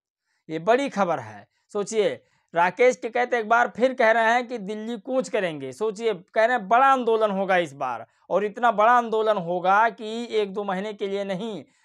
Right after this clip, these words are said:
जब तक मांग पूरी नहीं होगी तब तक यह आंदोलन जारी रहेगा। वो तमाम खबरें आज मैं आपको बताने की कोशिश कर रहा हूं जो लगातार वायरल है।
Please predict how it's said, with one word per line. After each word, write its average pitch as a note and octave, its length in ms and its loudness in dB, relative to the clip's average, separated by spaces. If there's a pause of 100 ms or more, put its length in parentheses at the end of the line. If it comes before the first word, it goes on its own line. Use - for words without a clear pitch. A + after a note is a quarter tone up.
(100)
जब G3 260 0
तक F3 140 2
मांग G3+ 400 0
पूरी B3+ 360 -4
नहीं A3+ 200 -4
होगी G3+ 300 -2
तब G3 220 -4
तक F#3+ 160 -2
यह F3+ 180 0
आंदोलन F#3+ 520 -2 (260)
जारी A3 400 0
रहेगा। A#2+ 580 -10 (640)
वो F#3+ 80 -10
तमाम C4 420 4
खबरें F3 420 -4 (220)
आज G3+ 240 4
मैं A3+ 100 0
आपको A3 260 2
बताने G#3+ 420 2
की A3 160 -14
कोशिश G#3 360 -8
कर G3 140 -2
रहा F#3+ 160 0
हूं G#3 140 -2
जो G3 140 -4
लगातार F#3 640 2
वायरल F#3 420 0
है। A2+ 300 -16